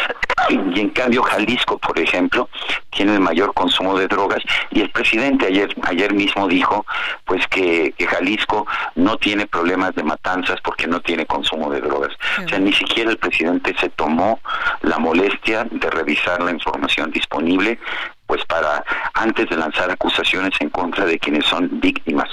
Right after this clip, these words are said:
Speaker 1: de un homicidio y además un domicilio terrible.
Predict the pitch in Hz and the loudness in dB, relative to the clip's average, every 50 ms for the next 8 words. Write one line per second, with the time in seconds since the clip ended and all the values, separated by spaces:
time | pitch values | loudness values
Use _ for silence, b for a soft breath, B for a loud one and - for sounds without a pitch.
0 | - B B B B B B - 80 80 85 87 90 90 85 80 78 - - - | -8 B B B B B B -4 -2 0 2 4 4 4 4 4 2 2 4 4
1 | 82 87 78 82 87 87 80 76 76 73 78 80 - - 85 82 80 82 - - | 4 4 4 4 4 4 4 2 2 0 0 -2 -2 -2 0 0 0 0 -2 0
2 | - - - 80 76 76 - - - - - - - - - - - | 0 0 0 2 0 0 0 0 -2 -2 0 0 0 0 0 -2 -4